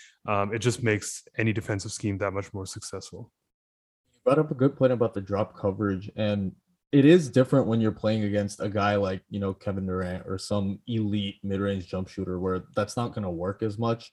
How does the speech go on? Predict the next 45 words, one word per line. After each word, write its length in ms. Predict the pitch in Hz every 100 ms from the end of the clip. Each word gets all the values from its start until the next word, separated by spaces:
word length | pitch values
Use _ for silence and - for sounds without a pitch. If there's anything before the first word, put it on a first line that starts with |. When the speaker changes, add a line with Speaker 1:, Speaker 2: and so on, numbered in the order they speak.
| _
Speaker 2:
And 260 | 104 107 98 _ _ -
I 100 | 123
think 220 | 170 135
because 460 | 127 - 113 123
there 140 | 113 113
are 60 |
so 340 | 107 - 107 113
few 540 | - - 110 110 110 -
elite 440 | 107 95 101 104
mid-range 520 | 98 98 92 98 95 90
scorers 560 | - 90 95 98 98
in 80 | 95
the 80 | 87
league 400 | 87 87 98 92 _ _
that 280 | - 95 - -
this 240 | 110 101
defense 400 | 110 107 117 98
generally 500 | - 101 95 101 98
works 280 | 85 95 -
for 120 | -
the 80 | 92
most 320 | 87 95 -
part. 340 | 98 95 - - _ _ -
But 180 | 127 110
how 140 | 127
do 80 | 151
you, 280 | 185 170 147 - -
how 160 | - 160
do 60 |
you 100 | 196
extend 600 | 143 - - 117 120 120
drop 320 | 101 104 107 -
coverage 480 | 110 107 113 98 -
for, 500 | - 107 104 98 92 _ _ _ _ _
you 140 | - 120
know, 320 | 110 98 - -
a 100 | 117
guy 280 | 110 110
like 220 | 117 110 104
Steph 380 | - 107 104
Curry 400 | - 107 101 92
or 160 | 87 98
a 80 | 92
guy 260 | 98 101
like 320 | 104 95 95